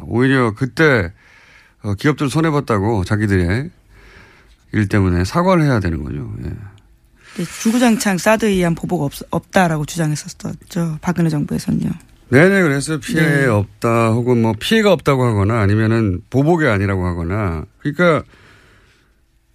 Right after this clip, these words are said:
Speaker 1: 그렇게 사과받고 싶었으면 자기들이 집권했을 때 사과를 받았어야죠. <laughs> 그때는,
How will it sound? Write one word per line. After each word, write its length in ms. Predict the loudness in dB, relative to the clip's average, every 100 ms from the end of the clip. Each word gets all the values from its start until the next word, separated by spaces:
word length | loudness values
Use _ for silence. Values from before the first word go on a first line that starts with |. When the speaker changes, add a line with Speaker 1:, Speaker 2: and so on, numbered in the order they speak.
| _ -6
Speaker 1:
그렇게 240 | -2 -2
사과받고 500 | -2 -2 0 0 0
싶었으면 500 | -6 -6 -4 0 0
자기들이 360 | -2 -2 -2 -2
집권했을 340 | 0 0 0
때 60 | -2
사과를 280 | -2 -2
받았어야죠. 960 | -2 -2 -2 0 0 0 0 2 0 -4 -10 -20 _ -20 -20
<laughs> 480 | -20 -20 -20 -20 -6
그때는, 560 | -4 4 6 6 4